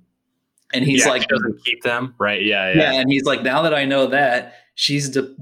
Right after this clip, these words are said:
Speaker 1: she's disposing of this, like, estate or whatever. So all that has to happen is that my friend will inherit the three million dollars, but he has to keep these jars of shit for the rest of his life." <laughs> And it's like, "What?" Like, w-, that's out of nowhere. Like, what the hell is that?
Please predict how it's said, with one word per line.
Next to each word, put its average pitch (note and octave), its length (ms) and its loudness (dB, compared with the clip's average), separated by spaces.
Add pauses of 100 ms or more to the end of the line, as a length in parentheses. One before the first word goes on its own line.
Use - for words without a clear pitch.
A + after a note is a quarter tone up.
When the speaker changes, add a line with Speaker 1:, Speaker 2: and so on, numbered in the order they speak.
Speaker 1:
she's C#3+ 380 0
disposing C#3 720 -2
of A#2+ 180 -4
this, A#2+ 220 -2
like, A#2 180 -4
estate C#3+ 460 -2
or A#2+ 100 -4
whatever. A2+ 380 0
So A2+ 200 -2
all C3 300 4
that B2+ 180 2
has B2+ 260 -4
to C3 60 -6
happen B2 360 -2
is A2 100 -12
that A2 160 -6
my A2+ 140 -2
friend B2+ 320 0
will A#2 100 -2
inherit A#2 400 -4
the A#2+ 80 -18
three A#2+ 260 -6
million A2+ 320 -2
dollars, A2 380 2
but - 160 -10
he A2 80 -2
has A2 220 -4
to - 80 -10
keep A#2+ 300 -2
these A2+ 200 -2
jars A#2+ 300 0
of - 120 -10
shit - 440 -2
for G#2+ 80 -8
the G2+ 60 -6
rest G#2 220 -4
of A2 60 -18
his G2+ 160 -12
life." G#2+ 340 -6 (240)
<laughs> - 1160 -4 (400)
And D#3 240 4
it's C3 140 2
like, C3+ 260 0
"What?" D3+ 420 0
Like, C#3 180 2
w-, A#2+ 400 -10
that's D#3 360 0
out C3+ 140 0
of B2+ 60 0
nowhere. A#2 440 2
Like, A#2 200 0
what C3+ 100 0
the D3 80 -4
hell C#3 140 2
is A#2 80 -2
that? C3 320 0